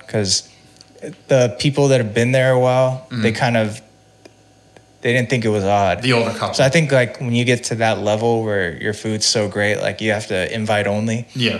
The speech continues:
Speaker 1: Like, you don't have to have, like, excellent customer service. You
Speaker 2: Yeah.
Speaker 1: can just be serious like they were. Like,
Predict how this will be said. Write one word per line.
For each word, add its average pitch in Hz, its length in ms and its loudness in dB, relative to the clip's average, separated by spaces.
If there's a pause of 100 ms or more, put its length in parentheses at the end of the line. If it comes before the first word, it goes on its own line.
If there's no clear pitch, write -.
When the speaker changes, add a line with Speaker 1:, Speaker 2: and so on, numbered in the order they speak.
Speaker 1:
Like, 110 360 -2
you 135 160 -4
don't 135 100 2
have 120 200 -2
to 107 80 -8 (140)
have, 113 260 0
like, 98 420 -4
excellent 113 380 0
customer 101 380 -2
service. 110 560 -2
You 135 100 -2
Speaker 2:
Yeah. 113 80 2
Speaker 1:
can 107 40 -2
just 110 220 -2
be 104 100 -2
serious 110 500 0
like 107 200 -2
they 110 80 -6
were. 113 240 -2
Like, 107 220 -2